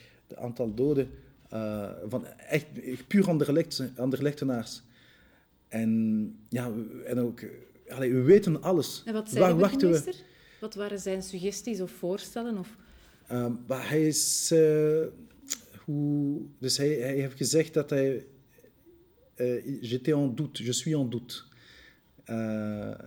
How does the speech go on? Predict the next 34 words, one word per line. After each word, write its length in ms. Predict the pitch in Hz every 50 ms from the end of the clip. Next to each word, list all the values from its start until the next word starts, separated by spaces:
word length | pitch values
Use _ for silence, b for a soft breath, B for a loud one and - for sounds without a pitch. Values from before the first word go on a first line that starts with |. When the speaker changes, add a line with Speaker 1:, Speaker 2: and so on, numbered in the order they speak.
| - - _ _ _ _
Speaker 1:
en 140 | - 113
daarna 280 | 110 - 113 139 156 160
was 140 | 147 139 -
er 60 | 143
een 120 | 131 123 113
debat 320 | 117 113 104 156 160 -
over 280 | 147 127 117 131 123 117
deze 260 | 120 117 110 113 107
doute. 300 | 104 135 135 - - - - - b b b b b b b b b b b b _ _
Waarom? 560 | _ - 131 127 143 131 135 151 139 123 117 123 - - - - - - _ _ _
Wat 300 | - 139 135 165 160 160
is 140 | 165 - -
niet 200 | 151 156 139 113
duidelijk? 520 | 135 147 151 151 139 123 - - - - _ _
Speaker 2:
Mhm. 240 | - 208 190 180 190 202 226 233 b b b b b b b b b b b b b b b b _ _ - - _ _ _ _ _ _ _ _
Speaker 1:
Dat 100 | - -
is 80 | - -
geen 180 | - 135 123
gemakkelijk, 440 | 131 131 135 147 143 - 165 139 -
eh, 140 | 139 123 104
allee, 240 | 123 123 98 85 82 - -
ik 160 | 120 120 113
ben 200 | 120 123 113 110
geen 200 | - 127 120 120
burgemeester, 500 | 113 107 107 113 113 160 196 - - 113
dat 100 | 107 104
is 340 | - - 110 95 104 - -
geen 140 | - 110
ge-, 120 | - - 107 -
ge-, 160 | - - 113 -
gemakkelijk 460 | - 113 117 131 139 - 165 147 -
ook, 220 | 131 131 123 123 -
eh, 180 | 120 117 110 113 110 - -
beroep. 380 | - 110 110 113 175 - -